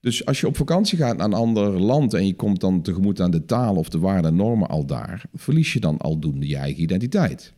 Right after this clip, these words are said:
Nou, dat is nee. Je wil gewoon een fijne vakantie. Je gaat met respect om bij het, bij het land waar je, wat je, eh, bezoekt. Dus ik zie verbaal meesterschap ook als een taallaag. Ik kan als Remco mezelf zijn op de bühne,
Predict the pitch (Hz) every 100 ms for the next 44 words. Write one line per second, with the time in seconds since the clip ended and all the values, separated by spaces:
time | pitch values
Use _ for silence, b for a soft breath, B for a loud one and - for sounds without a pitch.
0 | _ _ _ _ _ _ - 65 58 65
1 | 98 196 131 69 82 113 117 87 92 76
2 | 82 85 67 - - 76 - 139 - 82
3 | - 80 - - - 71 73 71 73 -
4 | 82 78 82 78 80 78 78 78 - 95
5 | 95 92 - - - - 85 92 98 135
6 | 190 - - B B B B - 127 -
7 | - _ _ - 143 165 143 127 120 110
8 | 98 - 101 - - 107 95 92 - 214
9 | 202 143 98 69 64 - - _ - -
10 | 95 80 85 110 170 170 95 87 110 147
11 | 180 175 170 156 143 120 98